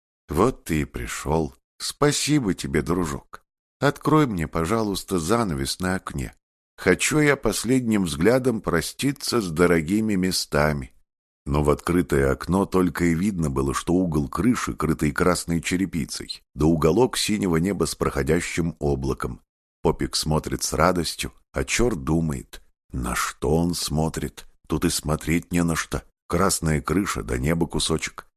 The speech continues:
Или он на облачко смотрит? Так понесу же я его на колокольню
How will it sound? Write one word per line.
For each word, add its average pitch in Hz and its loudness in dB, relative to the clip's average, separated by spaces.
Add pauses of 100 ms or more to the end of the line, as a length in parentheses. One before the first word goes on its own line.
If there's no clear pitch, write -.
(240)
Или 76 0
он 90 4
на 92 4
облачко 98 0
смотрит? - -6 (160)
Так - -6
понесу 73 0
же 87 0
я 90 2
его 87 2
на 85 0
колокольню 90 0